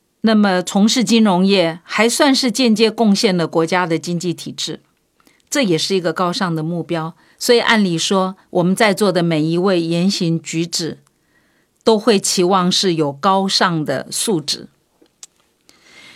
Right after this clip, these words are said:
专业人其实都不是靠主管的监督、防弊培养出来的，好的机构是靠每一个员工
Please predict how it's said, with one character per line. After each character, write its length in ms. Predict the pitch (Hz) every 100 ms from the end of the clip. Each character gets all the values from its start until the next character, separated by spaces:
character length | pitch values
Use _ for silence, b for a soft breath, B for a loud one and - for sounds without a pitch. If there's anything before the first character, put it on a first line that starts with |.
| B B B B _ -
专 240 | 269 269
业 140 | 269
人 400 | 214 185 165 175 - _ _ _ -
其 240 | - 220
实 240 | 214 190 185
都 140 | 214
不 180 | 208 180
是 200 | - 190
靠 220 | - 185
主 200 | 175 165
管 220 | 185 147
的 80 | 151
监 280 | 143 180 170
督、 300 | 180 165 175 _
防 380 | - - 160 160
弊 340 | 185 185 147 - _ -
培 160 | 160
养 200 | 170 151
出 200 | 139 165
来 200 | 165 147
的， 220 | 156 151 - _ _ _ _ _ _ _
好 240 | - 180 180
的 120 | 202
机 220 | 202 240
构 260 | 233 226 185
是 260 | - 240
靠 320 | 214 - 220 180
每 200 | 175 165
一 140 | 233
个 100 | 277
员 280 | 196 180 196
工 340 | 214 220 233